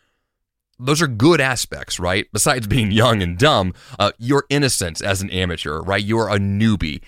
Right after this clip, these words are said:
and you're willing to take risks and move forward. It may be the case where those risks,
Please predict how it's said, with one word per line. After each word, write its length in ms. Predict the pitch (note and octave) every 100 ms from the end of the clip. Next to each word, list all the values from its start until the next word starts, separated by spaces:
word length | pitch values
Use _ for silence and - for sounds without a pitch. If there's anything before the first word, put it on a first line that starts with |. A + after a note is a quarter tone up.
| -
and 120 | A2
you're 160 | A2 G#2
willing 400 | G2+ A#2+ C3 C3
to 100 | A#2+
take 240 | - F2 -
risks 420 | E2+ B2+ - - -
and 120 | G2+
move 160 | F#2+ F2
forward. 540 | - G2 D#2+ G1+ - - _ _ _ _ _ -
It 160 | B2+ -
may 340 | B2 C3+ C#3+
be 140 | B2+
the 160 | A2 G#2+
case 400 | - A#2 B2 -
where 100 | F#2+
those 240 | F#2+ G2
risks, 400 | E2+ F#2+ F#2 -